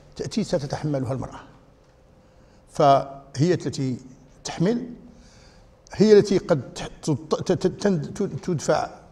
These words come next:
إلى الإجهاض، هي التي قد تستبقي ذلك الولد فيصبح بالنسبة إليها عبئا، معنى أن الزوج ليس له أي مسؤولية فيما بعد، لأنه مجرد صديق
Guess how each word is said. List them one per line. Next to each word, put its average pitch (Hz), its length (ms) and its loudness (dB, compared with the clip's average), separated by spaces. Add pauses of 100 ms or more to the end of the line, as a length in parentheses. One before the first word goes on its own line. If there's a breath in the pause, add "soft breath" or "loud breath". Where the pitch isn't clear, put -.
(300)
إلى 165 140 8
الإجهاض، 151 580 2 (520 loud breath)
هي 185 200 6
التي 190 280 6
قد 170 240 4 (220)
تستبقي 196 520 4
ذلك 170 300 2
الولد 165 260 2
فيصبح 156 540 -2
بالنسبة 143 380 -4
إليها 139 380 -2
عبئا، 170 580 -2 (460 loud breath)
معنى 147 340 -2
أن 147 160 -2
الزوج 131 560 -2
ليس 143 800 2
له 143 380 -2
أي 160 100 0
مسؤولية 143 400 -4
فيما 127 220 -8
بعد، 147 260 -6
لأنه 143 300 -4
مجرد 135 500 -2
صديق 151 580 0